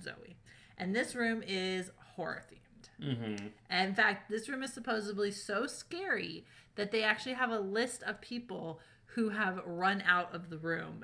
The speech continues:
Speaker 1: and
Speaker 2: That
Speaker 1: not
Speaker 2: just said, "Nope, not doing this."
Speaker 1: Yeah, they just, they didn't, you, essentially, if that happens, you get disqualified.
Speaker 2: Yeah.
Speaker 1: And I remember, um, we read the review on Escape Authority, and I remember at the time that they did it, the room had only been open for a couple months,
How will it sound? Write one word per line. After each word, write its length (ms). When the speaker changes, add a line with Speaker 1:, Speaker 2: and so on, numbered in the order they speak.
Speaker 1:
and 400
Speaker 2:
That 80
Speaker 1:
not 100
Speaker 2:
just 140
said, 220
"Nope, 240
not 240
doing 220
this." 80
Speaker 1:
Yeah, 200
they 160
just, 300
they 120
didn't, 340
you, 400
essentially, 420
if 80
that 160
happens, 280
you 60
get 140
disqualified. 640
Speaker 2:
Yeah. 100
Speaker 1:
And 120
I 100
remember, 580
um, 340
we 120
read 340
the 100
review 340
on 80
Escape 380
Authority, 720
and 140
I 40
remember 340
at 100
the 80
time 300
that 240
they 160
did 180
it, 160
the 80
room 200
had 80
only 200
been 140
open 320
for 100
a 60
couple 300
months, 600